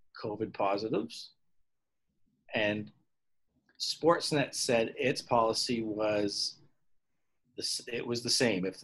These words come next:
if they had it sourced, they could do whatever they,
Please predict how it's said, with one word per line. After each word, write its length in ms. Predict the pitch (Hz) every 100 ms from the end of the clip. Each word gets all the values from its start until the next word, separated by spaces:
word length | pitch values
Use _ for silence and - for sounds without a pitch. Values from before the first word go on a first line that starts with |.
| -
if 180 | 110 -
they 120 | 101
had 320 | - 135 135
it 140 | 135 -
sourced, 880 | - - 151 202 247 - - - - -
they 120 | 107
could 240 | - 98 -
do 140 | 120
whatever 320 | 117 110 107
they, 140 | 107